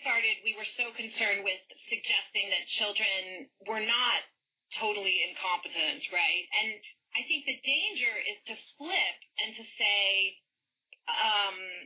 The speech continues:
you know, it's too simple, I think, to sort of flip it around and suggest, well, no, children were not, you know. I mean, I feel like there's a way in which we have to sort of think about the ways in which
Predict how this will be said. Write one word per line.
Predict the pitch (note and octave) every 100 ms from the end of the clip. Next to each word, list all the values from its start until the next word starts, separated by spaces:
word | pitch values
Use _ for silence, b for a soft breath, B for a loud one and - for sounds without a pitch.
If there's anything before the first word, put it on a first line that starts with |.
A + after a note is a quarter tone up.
| - A3
you | A#3+
know, | A3+ G#3 F#3 F#3 -
it's | - - F#4+
too | F#4+ F#4
simple, | E4+ C4
I | G#3 G3
think, | G#3+ -
to | G#3+ -
sort | A3 G#3+
of | -
flip | A#3 A#3 A3
it |
around | G#3 G#3 G#3 G3+
and | F#3+ -
suggest, | G3+ G#3 F#3+ - G#3
well, | G3+ F#3 G#3
no, | B3+ B3+ G#3+
children | - A3 G3+ G3 F#3+ F#3+ -
were | F#3+
not, | G3+ - - D3 - _ _ -
you | A3+ G3+
know. | F3 F3 -
I | A#3
mean, | B3+
I | C4 C4+
feel | D#4+ D4+
like | D4
there's | C#4+ C#4
a | C#4
way | D4+ D4
in | C#4
which | -
we | C4+ B3
have | C4 C4
to | B3+
sort | C4 B3
of | A#3+ -
think | C4+ C4 C4+
about | A3 G#3+ F#3+ - b b b -
the | B3
ways | B3 B3 A3+
in | A3+
which | A3+ G#3+